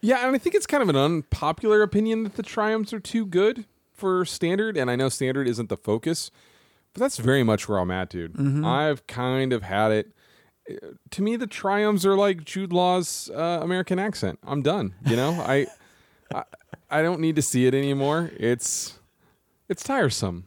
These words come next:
Speaker 2: Uh-huh.
Speaker 1: and we've been here before, and it didn't work out, right? Um, anyway, so, uh, I wanna just,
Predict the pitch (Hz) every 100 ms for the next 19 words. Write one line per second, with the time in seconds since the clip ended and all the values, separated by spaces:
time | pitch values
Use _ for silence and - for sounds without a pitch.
0 | - 85 - 123 127 127 127 117 156 156
1 | 147 147 - 147 147 139 104 113 120 110
2 | 98 104 78 - _ _ _ _ - 110
3 | 113 _ _ _ _ _ _ _ _ -
4 | 127 135 135 - - 247 254 123 107 90
5 | _ _ _ _ _ - - _ - -
6 | 175 170 - - 147 147 135 - _ 78
7 | _ _ - 151 185 262 262 160 170 -